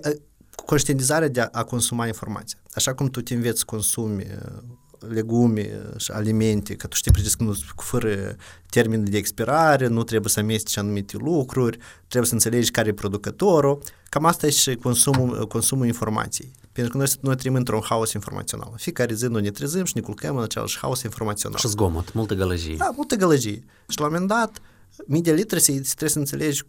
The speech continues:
Speaker 1: cum tu poți pui pe policioarele tale din cap anumite informații care ai auzit-o de la prieteni, care ai citit-o pe Facebook, care ai văzut-o în, pe pla-, platformele,
Speaker 2: Mhm.
Speaker 1: uh, media online sau la T V. Și cum tu să-ți creezi aceste filtre de înțelegere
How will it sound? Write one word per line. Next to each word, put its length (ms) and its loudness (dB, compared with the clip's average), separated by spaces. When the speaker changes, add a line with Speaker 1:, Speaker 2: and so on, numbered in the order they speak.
Speaker 1:
cum 240 -2
tu 120 -8
poți 320 -2
pui 220 -4
pe 140 -14
policioarele 500 -4
tale 260 -2
din 160 -4
cap 320 -6
anumite 280 0
informații 440 -4
care 280 -4
ai 140 0
auzit-o 480 2
de 80 -4
la 80 2
prieteni, 560 -8
care 140 -10
ai 40 -8
citit-o 320 -6
pe 140 -12
Facebook, 540 -4
care 240 -4
ai 100 -4
văzut-o 340 -4
în, 300 0
pe 120 -14
pla-, 320 -6
platformele, 800 0
Speaker 2:
Mhm. 120 -6
Speaker 1:
uh, 320 -8
media 300 0
online 480 0
sau 220 -2
la 80 -2
T 100 -10
V. 160 -4
Și 100 -14
cum 160 -2
tu 240 0
să-ți 340 -2
creezi 280 2
aceste 340 -2
filtre 560 -2
de 160 -10
înțelegere 640 -4